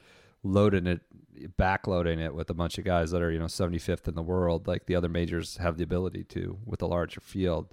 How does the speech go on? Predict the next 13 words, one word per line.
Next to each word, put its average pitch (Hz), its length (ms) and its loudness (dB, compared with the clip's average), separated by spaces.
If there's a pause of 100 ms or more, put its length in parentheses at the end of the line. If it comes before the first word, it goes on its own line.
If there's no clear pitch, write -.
(100)
But 87 280 0 (1600)
so 165 140 2
it's 165 120 2
a 180 40 -2
smaller 208 340 4
field. 147 440 4 (1600)
We 202 160 0
saw 254 600 6 (200)
a 165 80 4
lot 147 460 4
of 120 640 2 (1500)
not 214 120 0
necessarily 165 440 6